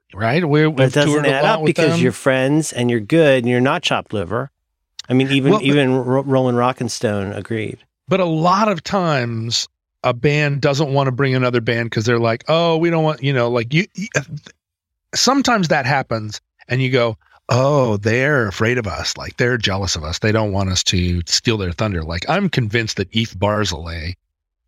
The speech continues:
Speaker 1: was always mean to me because he felt like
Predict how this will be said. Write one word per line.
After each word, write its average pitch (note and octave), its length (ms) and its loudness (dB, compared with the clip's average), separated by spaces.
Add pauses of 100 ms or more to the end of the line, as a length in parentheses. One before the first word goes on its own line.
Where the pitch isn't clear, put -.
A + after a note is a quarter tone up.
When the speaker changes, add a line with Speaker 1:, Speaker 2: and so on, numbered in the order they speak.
Speaker 1:
was G2+ 440 0 (180)
always A2+ 320 2
mean A#2 280 0
to A2 100 0
me F#2+ 200 -2
because F2+ 600 -4 (300)
he A2+ 320 0
felt G2 320 -4
like F2+ 220 -4